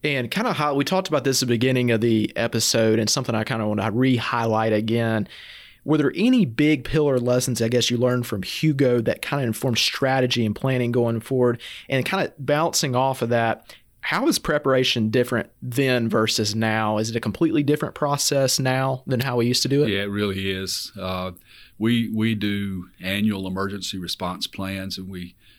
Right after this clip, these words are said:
Speaker 2: we actually stage all kind of different disasters, from weather to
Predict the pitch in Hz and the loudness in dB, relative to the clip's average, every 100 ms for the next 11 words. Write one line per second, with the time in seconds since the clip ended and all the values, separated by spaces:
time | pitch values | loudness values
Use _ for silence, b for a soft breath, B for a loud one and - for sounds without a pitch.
0 | b 101 95 90 - 90 - 101 95 92 | b -6 -6 -6 -8 -6 -6 -4 -4 -4
1 | 92 92 - 95 95 87 95 90 92 87 | -4 -6 -4 -6 -6 -6 -8 -10 -12 -10
2 | 107 92 87 - 95 90 - 87 85 82 | -6 -6 -6 -8 -10 -12 -12 -12 -10 -14
3 | - b b b 107 110 107 104 101 - | -18 b b b -4 -2 -2 -2 -4 -8
4 | 95 92 90 85 | -8 -6 -8 -10